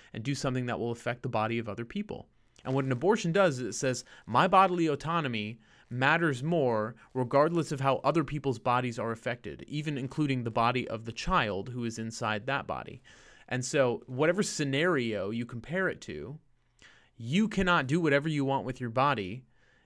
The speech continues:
if it inhibits your own safety and health, or if it inhibits or infringes upon the safety, health, or rights of others. You can't. That's the law. In every other issue, you cannot do that. And so the same logic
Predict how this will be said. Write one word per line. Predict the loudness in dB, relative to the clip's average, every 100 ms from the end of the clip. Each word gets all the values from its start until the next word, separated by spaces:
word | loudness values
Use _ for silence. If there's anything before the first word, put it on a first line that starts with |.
| _
if | -2 2
it | 0 0
inhibits | -4 2 2 4 2 -2 -8 -6
your | -2 -2 0
own | 2 4 2 0 -6
safety | -8 0 2 2 -2 -4 -4 -4
and | -8
health, | -4 -2 -2 -6 -14 -20 _ _ _ 6
or | 8 8 6
if | 2 0
it | -2
inhibits | -2 -2 0 0 -2
or | -8 -8
infringes | -6 -4 -4 -8
upon | -8 -6 -6
the |
safety, | -6 -4 -4 -4
health, | -4 -4
or | -6
rights | -6 -6 -8
of | -8
others. | -6 -6 -10 -14 -18 -16
You | -12 -8
can't. | -4 -4 -6 -2
That's | -2 0
the | 0
law. | 4 6 4
In | 0 0
every | 2 2 4 8
other | 10 10
issue, | 8 6 2 0 -2 -4
you | -6
cannot | -2 4 6 6
do | 4 -2
that. | -4 -12 -20 _ -20 -20 _ _ _ _
And | -2 2
so | 2
the | 4
same | 2 2 4 6 4
logic | 6 8 8 6 0 -4 -10